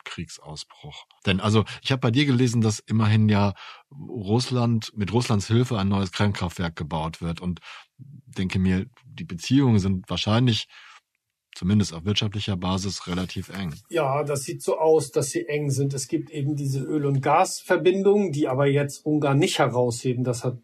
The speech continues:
Speaker 2: die Bundesrepublik ja zum Beispiel auch. Es gibt den Vertrag oder ein
Speaker 1: Mhm.
Speaker 2: Abkommen über den Ausbau des Kernkraftwerks Paks.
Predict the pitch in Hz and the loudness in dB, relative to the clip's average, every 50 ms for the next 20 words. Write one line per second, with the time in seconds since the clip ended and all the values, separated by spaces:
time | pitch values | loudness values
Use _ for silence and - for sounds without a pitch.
0 | _ _ _ _ - 135 120 123 139 139 151 147 143 - 156 139 139 139 139 143 | _ _ _ _ -6 -6 -2 0 2 2 2 2 0 -2 -2 0 0 0 0 -2
1 | 139 139 147 131 123 - - 139 131 131 127 - - - 139 135 120 127 151 202 | 0 0 0 0 0 -2 -2 -2 0 0 -2 -2 -2 -4 -4 -2 0 2 2 2
2 | 240 233 - - - _ - - - - - - - - 139 131 - - - 156 | 2 0 -4 -18 -20 _ -20 -20 -20 -20 -20 -20 -18 -12 -10 -10 -10 -8 -8 -10
3 | 143 - - 156 143 139 139 - - - - - - - 135 135 139 147 160 180 | -8 -2 -2 -2 -2 -2 -4 -6 -8 -8 -6 -6 -2 0 2 4 4 4 4 2
4 | 190 190 - - 143 139 135 123 120 120 - - 147 165 165 - - - - - | 2 -2 -4 -10 -6 -4 -2 -2 -2 -2 -2 0 0 0 0 -2 -12 -10 -4 0
5 | 160 160 156 165 170 175 180 202 - 220 185 196 196 165 175 160 156 160 160 160 | 2 2 2 0 -2 -6 -8 -4 -2 -2 0 0 0 2 2 2 2 2 0 -2
6 | 156 139 - - - - _ _ - 139 131 135 135 - - 143 156 190 233 220 | -6 -10 -18 -20 -20 -20 _ _ 0 2 2 2 0 2 4 6 6 6 6 4
7 | - - - - 147 147 151 151 147 147 139 139 - - - - 147 147 151 139 | 0 -2 0 4 6 6 6 6 6 4 -2 -2 -4 -6 -2 0 0 0 0 -2
8 | 135 - 143 135 - - - 135 131 123 123 - - - _ _ - - 151 170 | -2 -4 -4 -4 -6 -6 -4 -2 -2 -2 -2 -4 -10 -14 _ _ -2 0 0 0
9 | 196 - - - - - - - _ | 0 -2 -8 -10 -10 -10 -12 -14 _